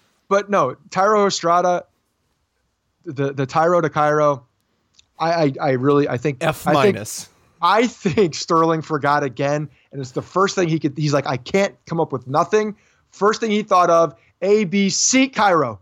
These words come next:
Speaker 2: <laughs> Do you think he
Speaker 1: He went through the
Speaker 2: consults
Speaker 1: alphabet quickly with rhymes, and Cairo got hit.
Speaker 2: Does he consult Susan
Speaker 1: Or he
Speaker 2: at
Speaker 1: thought
Speaker 2: all?
Speaker 1: of Miguel Cairo.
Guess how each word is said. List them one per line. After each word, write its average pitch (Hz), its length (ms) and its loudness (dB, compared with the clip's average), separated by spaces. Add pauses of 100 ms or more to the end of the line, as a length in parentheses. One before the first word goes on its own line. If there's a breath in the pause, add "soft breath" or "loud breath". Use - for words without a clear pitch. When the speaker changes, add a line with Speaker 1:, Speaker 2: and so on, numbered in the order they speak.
(380)
Speaker 2:
<laughs> - 460 -4
Do 208 140 0
you 233 120 -2
think 190 320 -4
he 208 200 -6
Speaker 1:
He 226 120 2
went 240 180 4
through 277 120 0
the 262 80 2
Speaker 2:
consults 208 240 4
Speaker 1:
alphabet 185 300 0
quickly 190 340 -6
with 165 180 -8
rhymes, 160 400 -4
and 151 180 -10
Cairo 147 360 0
got 131 280 -6
hit. 120 180 -8 (400)
Speaker 2:
Does 180 300 -2
he 226 100 -8
consult 156 600 -6 (140)
Susan 135 360 -4
Speaker 1:
Or 156 60 2
he 180 80 4
Speaker 2:
at 131 40 0
Speaker 1:
thought 165 140 2
Speaker 2:
all? 156 60 0
Speaker 1:
of 156 60 -4
Miguel 143 260 0
Cairo. 123 380 -10